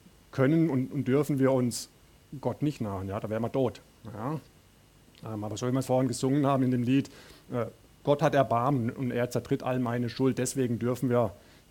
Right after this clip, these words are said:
ihn anrufen, so wie die Aussätzigen hier. „Erbarme dich, ähm, erbarme dich, Gott, ähm, und, und sei uns gnädig“, weil, ja, auch nur von Gott können wir dieses Erbarmen bekommen, ja, weil nur er derjenige ist, der,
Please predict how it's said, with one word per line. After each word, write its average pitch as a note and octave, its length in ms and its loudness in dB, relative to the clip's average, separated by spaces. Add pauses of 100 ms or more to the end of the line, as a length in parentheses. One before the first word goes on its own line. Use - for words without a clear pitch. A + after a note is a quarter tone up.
(120)
ihn B2+ 180 0
anrufen, D3+ 600 4
so C#3 160 2
wie D#3 40 2
die C#3 100 4
Aussätzigen D3+ 540 0
hier. D#3 400 6 (760)
„Erbarme B2+ 540 2
dich, D3+ 360 2
ähm, B2 420 2 (220)
erbarme A#2+ 400 -2
dich, C3+ 240 0
Gott, C#3 260 2 (560)
ähm, A2+ 400 -4 (160)
und, A#2 220 -2
und A2+ 180 -6
sei G#2 160 0
uns G#2 220 -4
gnädig“, G2 400 -6
weil, G2+ 340 -4 (340)
ja, G#2 240 -6 (1300)
auch G#2+ 140 -8
nur A#2+ 160 0
von A#2+ 180 0
Gott A#2+ 240 -4
können A#2+ 220 0
wir A#2 100 0
dieses A#2 260 -2
Erbarmen G#2+ 380 -4
bekommen, A#2+ 360 -4
ja, G#2 160 -6
weil G#2+ 100 -2
nur A2+ 280 -2
er B2+ 200 0
derjenige A#2 720 -2
ist, B2+ 320 -4
der, G#2+ 240 -4